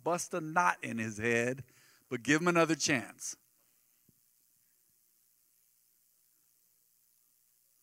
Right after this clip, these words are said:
Self-control is love.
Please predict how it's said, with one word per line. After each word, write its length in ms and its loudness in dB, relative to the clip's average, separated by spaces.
Self-control 1000 2
is 280 2
love. 360 4